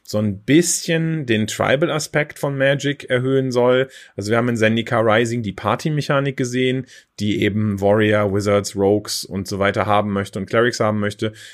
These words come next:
Shapeshifter, jetzt Changeling, die alle Kreaturentypen sind. Wir haben ganz, ganz viele passende Kreaturentypen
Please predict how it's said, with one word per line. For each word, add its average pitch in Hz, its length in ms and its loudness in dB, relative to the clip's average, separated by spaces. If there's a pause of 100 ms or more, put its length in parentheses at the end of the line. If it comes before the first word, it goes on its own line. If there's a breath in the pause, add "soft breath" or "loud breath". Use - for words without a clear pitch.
Shapeshifter, 139 880 2
jetzt - 300 0
Changeling, 131 480 0
die 110 100 -4
alle 135 260 2
Kreaturentypen 127 880 0
sind. 107 340 -2 (340 loud breath)
Wir 98 140 -2
haben 104 500 0
ganz, 147 300 0
ganz 139 220 0
viele 120 220 -2
passende 110 420 -4
Kreaturentypen 104 960 -4